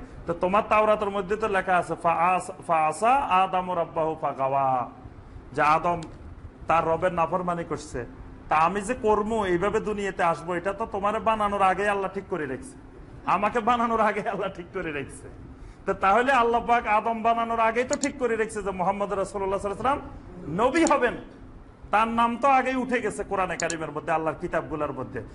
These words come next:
তো তাহলে তিনি তখন নবী ছিলেন, এতে তো কথা তো ঠিকই আছে, কিন্তু তার অর্থ এই নয় আদম বানানোর আগে আল্লাহ রসুলের বানাই, রেডি করে রাখছে। তাহলে তো আল্লাহ পাক কোরআনে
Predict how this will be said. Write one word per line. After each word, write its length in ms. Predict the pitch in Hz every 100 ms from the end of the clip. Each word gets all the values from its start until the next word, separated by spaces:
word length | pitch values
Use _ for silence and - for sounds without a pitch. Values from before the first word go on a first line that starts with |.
| - -
তো 80 | 190
তাহলে 340 | 208 226 240
তিনি 240 | 262 247 262
তখন 240 | 262 262
নবী 260 | 262 254 233
ছিলেন, 260 | 254 233
এতে 180 | 226 233
তো 60 | 247
কথা 240 | 226 247
তো 80 | 254
ঠিকই 300 | 254 254 247
আছে, 240 | 196 180 131 - - - -
কিন্তু 140 | 160 196
তার 280 | 190 185
অর্থ 200 | 214 -
এই 200 | 285 269
নয় 120 | 254 233
আদম 340 | 202 208 202
বানানোর 360 | 202 196 196 190
আগে 280 | 185 185
আল্লাহ 260 | 170 165 160
রসুলের 380 | 147 185 190 190
বানাই, 420 | 175 185 170 151 123 - - -
রেডি 260 | 143 160
করে 220 | 180 175 151
রাখছে। 340 | 131 - 113 - -
তাহলে 240 | 165 185 226
তো 100 | 247
আল্লাহ 200 | 226 208
পাক 100 | 208
কোরআনে 360 | 208 196 190